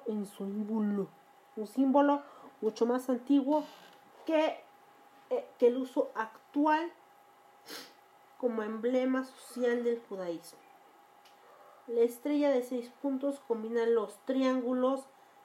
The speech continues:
El que apunta hacia arriba simboliza el fuego y la acción de lo masculino. Y el que s-, apunta hacia abajo simboliza el agua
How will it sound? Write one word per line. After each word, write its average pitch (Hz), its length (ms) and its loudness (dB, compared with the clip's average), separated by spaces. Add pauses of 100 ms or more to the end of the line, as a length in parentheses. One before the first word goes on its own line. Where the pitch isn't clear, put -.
(320)
El 320 340 2 (140)
que 294 460 2 (800)
apunta 269 680 0
hacia 233 260 -4
arriba 240 360 -2 (640)
simboliza 220 720 -4
el 214 100 -8
fuego 285 680 2
y 233 80 -6
la 214 140 -8
acción 240 720 -4
de 233 100 2
lo 214 100 -4
masculino. 185 600 -8 (760)
Y 302 160 6
el 262 180 2
que 269 120 -2
s-, 254 100 -6 (220)
apunta 240 460 0
hacia 240 240 0
abajo 214 360 -2
simboliza 190 800 -6
el 202 180 -2
agua 202 400 0